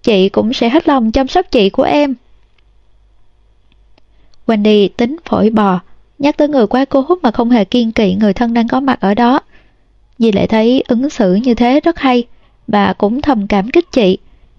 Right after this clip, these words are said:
Có lẽ quả thật Tiểu Văn đang dõi theo cô từ một nơi nào đó cũng nên.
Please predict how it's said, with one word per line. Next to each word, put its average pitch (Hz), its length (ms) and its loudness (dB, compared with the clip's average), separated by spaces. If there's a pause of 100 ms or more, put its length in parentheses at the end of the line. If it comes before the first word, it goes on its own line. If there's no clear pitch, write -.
(280)
Có 302 100 0
lẽ 247 340 2
quả 233 260 0
thật 254 220 -2
Tiểu 214 200 2
Văn 247 220 0
đang 233 200 -2
dõi 214 200 0
theo 269 160 0
cô 254 260 0
từ 233 140 0
một 202 200 -2
nơi 240 200 2
nào 226 200 0
đó 214 220 0
cũng 254 220 -4
nên. 254 220 0